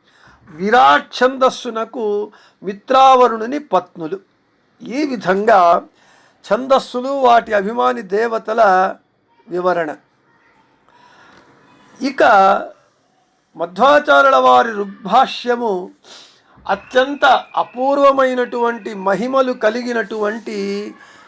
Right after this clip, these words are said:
ఒక విశ్వకోశంగా ఉంటూ ఉన్నది.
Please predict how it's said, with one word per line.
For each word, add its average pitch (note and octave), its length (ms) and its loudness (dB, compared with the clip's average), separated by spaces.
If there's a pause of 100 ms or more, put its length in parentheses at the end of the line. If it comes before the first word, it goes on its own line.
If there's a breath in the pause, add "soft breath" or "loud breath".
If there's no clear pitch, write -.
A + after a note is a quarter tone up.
(160 loud breath)
ఒక A#3 180 2
విశ్వకోశంగా A#3+ 1300 0
ఉంటూ A3 420 -2
ఉన్నది. G3+ 460 -6